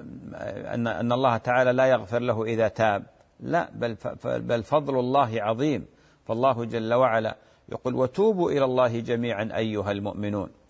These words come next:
قل جل وعلا: "إلا من تاب وآمن وعمل عملًا صالحاً".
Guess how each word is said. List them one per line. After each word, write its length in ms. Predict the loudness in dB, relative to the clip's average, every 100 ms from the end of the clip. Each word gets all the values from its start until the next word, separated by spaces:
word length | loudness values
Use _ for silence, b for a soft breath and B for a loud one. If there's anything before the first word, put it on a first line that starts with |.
| _
قل 120 | -6
جل 220 | -2 2 2
وعلا: 240 | 2 2
"إلا 560 | -2 -2 0 2 0 0
من 240 | -4 -4
تاب 340 | 0 2 2
وآمن 640 | 2 2 2 0 0 -2 0
وعمل 460 | 0 0 0 0
عملًا 400 | 0 0 0 -2
صالحاً". 440 | 0 2 2 -2